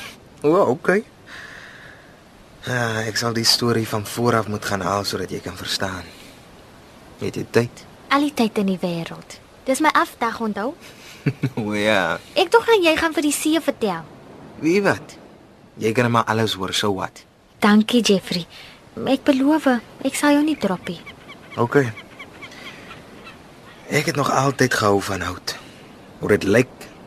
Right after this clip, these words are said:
Speaker 1: hoe dit voel, wat jy daarmee maak, hoe dit ruik as jy daarmee werk.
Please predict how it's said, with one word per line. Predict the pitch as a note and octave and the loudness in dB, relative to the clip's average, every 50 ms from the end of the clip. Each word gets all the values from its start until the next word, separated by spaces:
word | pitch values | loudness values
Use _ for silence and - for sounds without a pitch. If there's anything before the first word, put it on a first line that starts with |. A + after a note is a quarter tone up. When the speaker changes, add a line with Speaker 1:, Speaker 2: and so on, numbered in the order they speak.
| - - - | -20 -14 -8
Speaker 1:
hoe | - F#2 | -6 -6
dit | F#2+ - - | -4 -2 -4
voel, | - - C#3+ C#3 C3+ C#3 B2+ - - - - - | -2 2 4 4 4 4 2 -2 -12 -18 -16 -6
wat | - A2 - | -6 -4 -2
jy | A#2+ | 0
daarmee | G#2+ G#2+ A2 A#2 A#2 | 0 0 0 0 -2
maak, | G#2 F2 - F2+ G2 A2+ B2+ C3+ C#3+ - - - - - - - - - - - | -2 -2 -2 0 2 2 2 0 -2 -4 -8 -16 -20 -20 -20 -20 -20 -20 -20 -10
hoe | - G#2+ G2+ | -6 -2 -2
dit | G#2+ E2+ | -2 -2
ruik | - F2 F2+ A2 A#2+ B2 - | -2 -2 -2 -2 0 2 2
as | A#2+ G#2+ | 2 2
jy | A#2+ A2 | 2 2
daarmee | G#2+ G2+ G#2 G#2 G2 F2+ | 2 2 0 0 -4 -4
werk. | G2 G2+ G#2 A#2 B2 C3 B2+ - - - - | -2 0 0 0 0 -2 -6 -10 -14 -20 -20